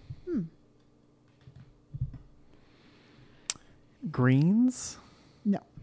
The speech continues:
Speaker 2: What?
Speaker 1: Did you, what did you say?
Speaker 2: Greens.
Speaker 1: Like the color green.
Speaker 2: Like broccoli and spinach and
Speaker 1: Oh, yeah,
Speaker 2: such.
Speaker 1: no.
Speaker 2: No, what is it?
Speaker 1: Gluten.
Speaker 2: Gluten. Oh,
Speaker 1: 'Cause I
Speaker 2: fuck.
Speaker 1: thought you said grains.
Speaker 2: Oh, no, that'd be nice.
Speaker 1: Okay. All right.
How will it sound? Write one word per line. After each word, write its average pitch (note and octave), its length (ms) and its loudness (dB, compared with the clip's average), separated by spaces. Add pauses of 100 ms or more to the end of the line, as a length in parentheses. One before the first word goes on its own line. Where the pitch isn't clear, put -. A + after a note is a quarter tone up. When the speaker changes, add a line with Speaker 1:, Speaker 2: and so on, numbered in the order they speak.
(180)
Speaker 2:
What? B2+ 240 0
Speaker 1:
Did A#3+ 160 8
you, D4+ 120 10
what B3 240 8
did C4 160 2
you D4+ 80 6
say? F4 280 2 (460)
Speaker 2:
Greens. B2 720 0 (160)
Speaker 1:
Like A3 180 4
the A3+ 80 4
color G#3+ 320 6
green. F3+ 460 -2 (100)
Speaker 2:
Like C3+ 280 8
broccoli B2+ 520 6
and A2+ 120 0
spinach A#2+ 340 -2
and A3+ 100 6
Speaker 1:
Oh, G#3+ 40 6 (100)
yeah, G3+ 120 2
Speaker 2:
such. G3 100 -2
Speaker 1:
no. F3 260 -2 (180)
Speaker 2:
No, B2+ 220 4
what B2 120 2
is B2 120 0
it? B2 120 -4
Speaker 1:
Gluten. G3 560 6
Speaker 2:
Gluten. B2+ 300 0
Oh, A#2 160 -6
Speaker 1:
'Cause A#3+ 120 4
I C4+ 60 6
Speaker 2:
fuck. C4 80 4
Speaker 1:
thought C#4 120 2
you B3 80 6
said G3 340 0
grains. F3+ 960 2
Speaker 2:
Oh, C#3 260 10
no, B2+ 180 8
that'd A#2+ 140 4
be A#2 80 2
nice. A#2 420 -2 (260)
Speaker 1:
Okay. - 160 -10
All - 2000 -14
right. C4+ 140 0